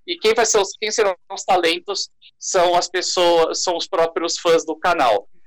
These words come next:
Então, todo mundo que quiser, tá, tá rolando esse festival. E a nossa ideia com isso é, durante a live, arrecadar dinheiro pra ajudar a Fundação Amor Horizontal, que é uma instituição que cuida de crianças carentes de São Paulo.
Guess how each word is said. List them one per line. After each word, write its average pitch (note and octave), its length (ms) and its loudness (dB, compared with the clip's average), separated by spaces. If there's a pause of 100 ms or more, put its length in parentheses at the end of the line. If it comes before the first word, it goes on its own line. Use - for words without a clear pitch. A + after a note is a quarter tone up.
(140)
Então, C#3+ 420 0
todo E3 200 0
mundo E3 120 -6
que E3 100 -8
quiser, D3 480 0
tá, C#3 220 0 (140)
tá C3+ 80 -4
rolando C#3+ 400 -2
esse C#3+ 160 -8
festival. D#3 500 -2 (200)
E F#3+ 80 -2
a G#3 60 2
nossa G3 240 0
ideia F3 220 0
com F3+ 160 -8
isso F3 400 -6
é, C#3+ 200 0
durante D3 360 -4
a E3 40 0
live, C#3 240 0
arrecadar C3+ 400 -2
dinheiro D#3 760 -8 (280)
pra D#3 60 0
ajudar D#3 320 0
a D#3 40 0
Fundação D3+ 480 -4
Amor C#3+ 320 0
Horizontal, D3 800 -4
que C3+ 680 -4
é B2+ 80 0
uma B2 480 0
instituição C3+ 560 -4
que - 160 -20 (120)
cuida C#3 220 -6
de C3 140 -14
crianças B2+ 440 -8
carentes B2 440 -6
de B2 80 -10
São B2+ 200 -8
Paulo. B2 380 0